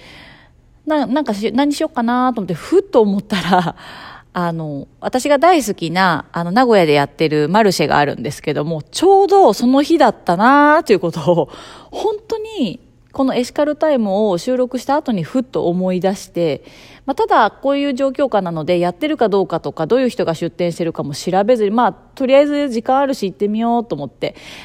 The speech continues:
あの、もうマルシェ自体とっても久しぶりだったので、しかもこう子供がいてわちゃわちゃじゃなくて、こう一人で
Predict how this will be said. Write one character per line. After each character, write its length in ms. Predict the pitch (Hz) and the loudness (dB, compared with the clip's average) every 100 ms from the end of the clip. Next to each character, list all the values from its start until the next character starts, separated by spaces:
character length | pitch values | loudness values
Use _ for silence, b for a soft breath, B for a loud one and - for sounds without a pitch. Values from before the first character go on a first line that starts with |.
| B | B
あ 120 | 180 | -6
の、 340 | 170 160 151 147 - _ _ _ | -4 -6 -8 -10 -16 _ _ _
も 120 | 196 | -4
う 20 | 196 | 2
マ 140 | 240 | 2
ル 100 | 240 | 2
シ 120 | 214 | 2
ェ 20 | |
自 120 | 175 185 | -2 0
体 200 | 151 147 | 0 0
と 80 | |
っ 20 | 170 | -4
て 140 | 220 | -2
も 100 | 202 | 0
久 140 | 214 | 0
し 120 | 208 208 | 0 0
ぶ 120 | 202 | 2
り 80 | 196 | 0
だ 100 | 202 | -2
っ 40 | |
た 180 | 202 165 | -4 -8
の 140 | 143 | -6
で、 120 | 156 | -6
し 100 | 160 | -4
か 120 | - 233 | 0 0
も 160 | 160 | 0
こ 100 | 151 | -6
う 40 | 151 | -4
子 160 | 185 | -2
供 240 | 190 208 202 | 0 0 0
が 120 | 196 | -2
い 80 | 196 | 0
て 100 | 151 | 0
わ 140 | 190 | 0
ち 100 | 190 | 0
ゃ 40 | |
わ 100 | 151 | -4
ち 60 | 151 | -4
ゃ 20 | |
じ 80 | 147 | -8
ゃ 20 | |
な 80 | 160 | -10
く 100 | - | -12
て、 100 | - | -14
こ 120 | - | -10
う 20 | |
一 300 | 143 - 233 | -12 -10 -4
人 120 | 208 143 | -4 -4
で 180 | 139 | -8